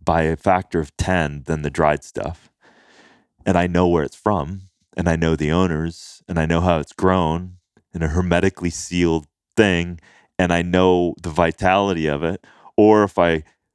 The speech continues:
think about and consume the rhodiola, that I know where it's from, I'm in serious harmony with those things. And when that, I'm in serious <laughs> harmony with these barukas and even with you.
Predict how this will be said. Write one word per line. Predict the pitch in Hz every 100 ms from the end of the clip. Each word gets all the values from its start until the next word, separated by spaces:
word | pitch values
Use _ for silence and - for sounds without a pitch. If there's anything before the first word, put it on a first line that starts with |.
| _ _
think | 113 101
about | 92 92 92 90 -
and | 80
consume | 101 90 - 101 95 90
the |
rhodiola, | 80 90 85 82 87 98 95 78
that | 76 80
I | 85
know | 82 85 87
where | 82 82
it's | 76 -
from, | - 90 85 73 _ _ _ _ _ _ 107
I'm | 131 156
in | 104 82 - _ _
serious | - - - 131 127 110 82 -
harmony | - 98 101 95 71 64 - _ _ _ _ _ _ _ _
with | 92 85 82 -
those | 95 82 78
things. | - 71 60 65 _ - - _ _ _ 101
And | 101 92 87 - -
when | 95 92 90
that, | 104 143 - _ _ _ _ _ - - _ -
I'm | 123 143
in | 92
serious | - 120 110 -
<laughs> |
harmony | 110 117 110 98
with | 85 87
these | 82
barukas | - 87 165 - - - _ _ _ _ -
and | 135 175
even | 160 120 110
with | 87 87
you. | 104 170 - -